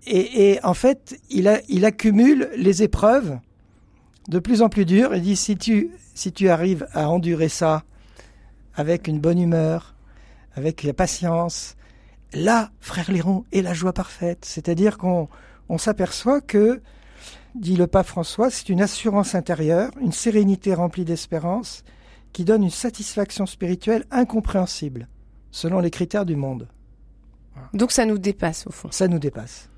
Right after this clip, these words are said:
Speaker 2: Oui.
Speaker 1: C'est donné, c'est un cadeau, un cadeau fantastique, qui fait que ce qui n'est pas encore l'aboutissement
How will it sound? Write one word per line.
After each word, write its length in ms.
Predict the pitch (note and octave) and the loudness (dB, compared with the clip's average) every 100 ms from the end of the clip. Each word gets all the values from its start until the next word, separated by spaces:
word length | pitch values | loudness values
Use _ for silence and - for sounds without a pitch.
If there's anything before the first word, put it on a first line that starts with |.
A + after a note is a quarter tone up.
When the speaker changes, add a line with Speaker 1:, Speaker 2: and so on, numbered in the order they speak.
| - _ - | -20 _ -10
Speaker 2:
Oui. 80 | |
Speaker 1:
C'est 140 | G3+ G#3+ | 0 4
donné, 300 | G#3+ F#3+ D#3 | 4 2 -4
c'est 140 | - | -2
un 80 | A3 | -2
cadeau, 420 | G#3+ G#3 E3 E3+ - _ - _ _ - | 0 0 0 -2 -6 _ -20 _ _ -8
un 80 | |
cadeau 500 | D#3+ G#3 F#3 G#3 E3+ - | -2 2 4 4 2 0
fantastique, 840 | A3+ A3 F#3 - G3 C4 - - - - - - _ | -2 0 -2 -2 -2 -2 -6 -20 -20 -20 -20 -20 _
qui 120 | - | -8
fait 200 | F#3 A3 | 0 0
que 160 | G#3+ G3 | 2 -2
ce 120 | - | -2
qui 140 | - | 0
n'est 120 | G3 G3 | 2 4
pas 260 | A#3+ G#3 | 2 2
encore 640 | G#3 G3+ A3 G#3 F3+ - - | 0 2 4 4 2 -2 -8
l'aboutissement 840 | - F#3 F3+ - F3 - F3+ G#3 D#4 | -2 0 0 -2 -4 0 2 2 0